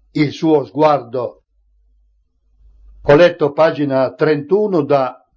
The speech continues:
Ultimi giorni, come affrontare la crisi finale.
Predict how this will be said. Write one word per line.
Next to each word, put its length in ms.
Ultimi 560
giorni, 520
come 280
affrontare 920
la 260
crisi 420
finale. 720